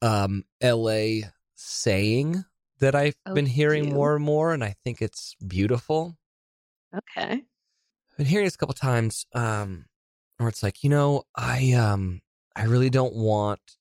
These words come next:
Speaker 1: to, I don't wanna hang out with that person because I'm sensitive to their energy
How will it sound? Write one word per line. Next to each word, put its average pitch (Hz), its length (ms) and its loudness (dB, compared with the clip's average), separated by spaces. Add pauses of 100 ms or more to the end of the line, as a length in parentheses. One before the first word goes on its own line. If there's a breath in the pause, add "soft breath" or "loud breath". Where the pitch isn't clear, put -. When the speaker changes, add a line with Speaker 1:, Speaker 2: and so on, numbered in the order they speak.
(280)
Speaker 1:
to, 98 680 0 (720)
I 107 80 4
don't 104 120 2
wanna 104 160 0
hang 101 300 -4
out 104 220 0
with 98 140 -8
that 98 220 -2 (100)
person 90 760 -2
because 87 1000 -4 (460)
I'm 107 320 0 (380)
sensitive 143 640 0
to 135 120 -2
their 120 320 4
energy 143 580 0